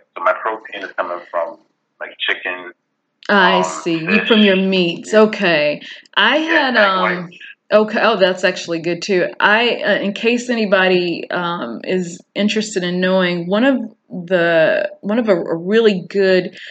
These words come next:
Speaker 2: uh, protein powder is whey protein powder. Uh, you can get that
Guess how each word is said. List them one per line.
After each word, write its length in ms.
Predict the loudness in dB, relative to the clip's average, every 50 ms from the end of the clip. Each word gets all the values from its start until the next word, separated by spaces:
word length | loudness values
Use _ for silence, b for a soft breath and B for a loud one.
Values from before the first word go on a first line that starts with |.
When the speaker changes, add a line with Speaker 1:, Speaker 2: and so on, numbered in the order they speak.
| B B B B _ _ _
Speaker 2:
uh, 440 | -6 -2 -2 0 0 -2 -4 -6 -10 -12
protein 520 | -2 2 2 2 2 2 0 2 2 2 2
powder 460 | 0 -2 -2 -2 0 0 0 0 0
is 340 | -2 -2 -4 -4 -4 -4 -6
whey 500 | -6 -2 2 2 4 4 2 0 -2 -6
protein 560 | -8 -6 -4 -4 -4 -2 -2 -2 -2 0 -2
powder. 580 | -2 -2 -2 -2 -2 0 0 -2 -2 -2 -4 -8 B B B B B B B B -4
Uh, 400 | -2 0 0 0 0 0 -2 -2
you 260 | -2 0 0 0 0
can 240 | 0 -2 -4 -4 -2 0
get 240 | 0 0 0 0
that 480 | 0 0 2 2 2 0 -2 -4 -8 -14